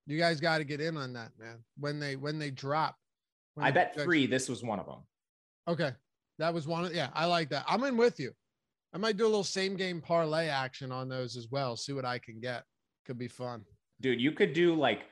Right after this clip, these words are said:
Speaker 2: Taysom Hill passing, Juwan Johnson receiving. Those are correlated.
Speaker 1: Correlated.
Speaker 2: And maybe throw in, like, a Zeke over too.
Speaker 1: Well, yeah, because the Zeke over can be correlated if, if they're up and it's forcing the, it's forcing Taysom to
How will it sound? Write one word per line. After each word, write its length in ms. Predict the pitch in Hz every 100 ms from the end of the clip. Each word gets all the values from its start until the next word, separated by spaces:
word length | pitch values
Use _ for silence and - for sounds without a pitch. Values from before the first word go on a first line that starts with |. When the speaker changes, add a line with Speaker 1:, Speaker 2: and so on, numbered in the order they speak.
| _ _ - -
Speaker 2:
Taysom 340 | 131 143 143
Hill 180 | 139 135
passing, 560 | 135 127 123 - 127
Juwan 420 | 120 117 120 123 120
Johnson 680 | 117 117 113 - 113 110
receiving. 440 | 104 - 120 117 113
Those 160 | 113
are 40 | 110
correlated. 640 | 117 113 110 107 104 -
Speaker 1:
Correlated. 400 | 151 151 143 143
Speaker 2:
And 100 | 151
maybe 160 | 139
throw 240 | 143 139 139
in, 80 | 135
like, 200 | 127 110
a 60 |
Zeke 440 | 95 98 123 139 139
over 300 | 131 127 117
too. 360 | 127 127 139 - _ _ _ _ _ _ -
Speaker 1:
Well, 180 | 185 202
yeah, 220 | 233 277
because 320 | 190 202 190
the 100 | 175
Zeke 260 | 170 294 247
over 240 | 220 190
can 160 | 202 185
be 80 |
correlated 640 | 151 196 196 185 185 180 165
if, 140 | 143 -
if 120 | 185 135
they're 220 | 165 185 170
up 280 | 226 -
and 140 | 175 160
it's 140 | 143
forcing 580 | - 190 185 175 165 151
the, 380 | 147 147 143 135 139
it's 180 | 160 131
forcing 380 | 175 175 165 143
Taysom 460 | 165 151 160 147
to 80 | 131